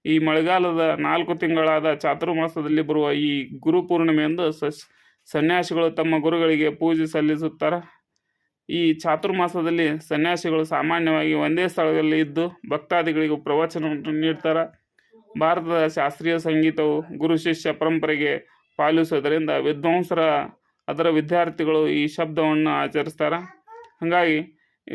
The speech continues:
ಬಹಳ ವಿಶೇಷವಾದ ಒಂದು ಗುರು ಪೂರ್ಣಿಮೆ ಐತೆ ಅಂತ ಹೇಳ್ಬೋದು. ಇನ್ನು ಇದು ಹಿಂದೂ ಪುರಾಣಗಳ ಪ್ರಕಾರ ಇದೇ ದಿನ ಭಾರತದ ಕೃ-, ಕರ್ತೃರಾದ ವೇದವ್ಯಾಸರು ಪರಾಶರ ಋಷಿಗಳು ಹಾಗೂ ಒಬ್ಬ ಮೀನುಗಾರನ ಮಗಳಾದ ಸತ್ಯವತಿಗೆ ಜನಿಸಿದರು.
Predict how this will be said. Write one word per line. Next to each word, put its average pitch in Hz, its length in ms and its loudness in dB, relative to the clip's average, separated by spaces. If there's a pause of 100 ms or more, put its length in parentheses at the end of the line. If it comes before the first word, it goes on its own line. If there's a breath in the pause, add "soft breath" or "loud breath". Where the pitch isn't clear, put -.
ಬಹಳ 165 300 2
ವಿಶೇಷವಾದ 160 600 0
ಒಂದು 156 340 2
ಗುರು 156 220 2
ಪೂರ್ಣಿಮೆ 151 420 0
ಐತೆ 147 140 -2
ಅಂತ 175 180 -4
ಹೇಳ್ಬೋದು. 151 600 -2 (340 soft breath)
ಇನ್ನು 180 640 -2
ಇದು 170 140 2
ಹಿಂದೂ 170 340 4
ಪುರಾಣಗಳ 165 500 2
ಪ್ರಕಾರ 151 380 0 (300)
ಇದೇ 170 280 0
ದಿನ 165 240 0
ಭಾರತದ 156 540 -2
ಕೃ-, 156 380 -8 (200)
ಕರ್ತೃರಾದ 156 800 0 (220)
ವೇದವ್ಯಾಸರು 165 720 2 (880)
ಪರಾಶರ 165 580 2 (480)
ಋಷಿಗಳು 156 560 0
ಹಾಗೂ 165 320 0
ಒಬ್ಬ 160 340 2
ಮೀನುಗಾರನ 165 600 2
ಮಗಳಾದ 156 720 2
ಸತ್ಯವತಿಗೆ 160 720 -2
ಜನಿಸಿದರು. 151 800 0